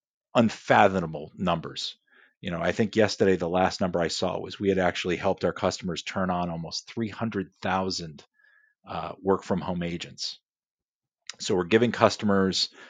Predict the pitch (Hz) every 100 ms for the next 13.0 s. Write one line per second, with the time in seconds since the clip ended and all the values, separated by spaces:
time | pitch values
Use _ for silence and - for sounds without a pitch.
0 | - - 85 80 78 76 71 _ _ _
1 | - 120 139 113 - 101 - 120 117 127
2 | 127 127 131 - 104 98 - 104 95 90
3 | 87 - - - - 98 90 92 104 110
4 | 107 98 - - 135 131 113 - 113 104
5 | 107 110 98 101 87 104 113 - 98 90
6 | 92 85 110 123 156 90 85 92 92 90
7 | 87 85 87 92 101 90 85 80 101 90
8 | 82 80 135 139 - 131 127 - - -
9 | - _ 117 104 98 95 101 110 110 104
10 | 104 98 95 107 - 98 85 - 95 87
11 | 85 - - 110 92 85 98 123 107 95
12 | 87 92 82 82 85 123 165 117 85 78